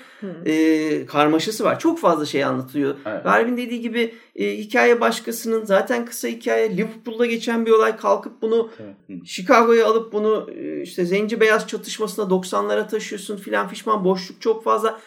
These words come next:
Speaker 2: İşin urban fantasy tarafındaki problemler çok fazla. Çünkü şunu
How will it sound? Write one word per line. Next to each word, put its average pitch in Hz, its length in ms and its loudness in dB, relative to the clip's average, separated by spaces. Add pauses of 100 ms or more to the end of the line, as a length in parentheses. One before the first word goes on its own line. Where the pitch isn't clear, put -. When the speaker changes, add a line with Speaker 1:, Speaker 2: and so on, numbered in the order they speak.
(560)
Speaker 2:
İşin 277 520 2
urban 254 500 6
fantasy 240 480 -4
tarafındaki 240 1000 0 (280)
problemler 175 680 4
çok 277 220 -2
fazla. 240 360 0
Çünkü 208 240 -8
şunu 254 360 -4